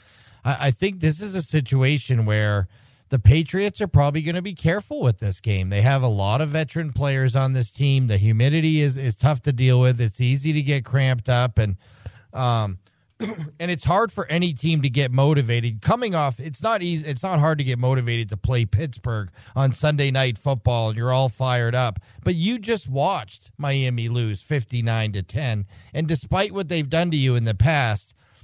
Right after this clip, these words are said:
I, I don't know that New England's going down there with shields and swords up. "Ah, you know, put your war face on."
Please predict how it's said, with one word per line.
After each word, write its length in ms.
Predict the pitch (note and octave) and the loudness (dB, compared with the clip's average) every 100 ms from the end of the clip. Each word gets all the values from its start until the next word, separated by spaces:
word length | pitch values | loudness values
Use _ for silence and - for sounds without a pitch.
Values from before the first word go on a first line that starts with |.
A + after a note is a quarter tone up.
| _ _ _ C#3 | _ _ _ -12
I, 220 | B2+ D#3+ | -4 -2
I 20 | |
don't 160 | A3 A#3 | 0 0
know 160 | G3 | 0
that 280 | D#3 C3+ B2+ | 0 -2 -6
New 300 | D#3 D#3 D#3 | -4 0 2
England's 380 | E3+ D#3 C#3 A#2 | 2 0 -2 0
going 280 | C#3 C3 A#2+ | 0 0 0
down 300 | C3 C3 B2+ | 0 0 0
there 220 | B2+ A#2+ | 0 0
with 180 | A2+ G2 | -2 -4
shields 540 | - F#3 E3+ D#3 G#2+ | -4 0 0 0 0
and 160 | B2 A2+ | 0 0
swords 480 | E3+ E3 E3 B2 | 0 0 0 0
up. 200 | B2 A#2+ E3 | -2 -2 -2
"Ah, 1000 | F3 F3 E3+ E3+ E3 E3 D#3+ D#3 D3+ D3 | -2 0 0 0 -2 -2 -2 -2 -2 -2
you 120 | D3 | -4
know, 160 | D3+ C3+ | -4 0
put 220 | F3 E3+ | 0 0
your 140 | D#3 | -4
war 300 | C#3 D#3 F#3+ | -2 0 -2
face 420 | D#3 A#2+ A2+ G#2 | -2 -4 -4 -4
on." 360 | A#2+ A2+ A2 G2 | -4 -2 -2 -4